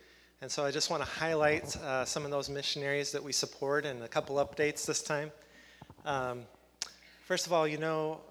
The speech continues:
uh, we sent Pablo and, uh, Bethany Calderon out to Romania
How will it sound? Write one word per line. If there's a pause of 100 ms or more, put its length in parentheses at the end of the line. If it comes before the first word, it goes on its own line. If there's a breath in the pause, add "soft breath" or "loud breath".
(120)
uh,
we
sent
Pablo
and, (400)
uh,
Bethany
Calderon
out
to (380)
Romania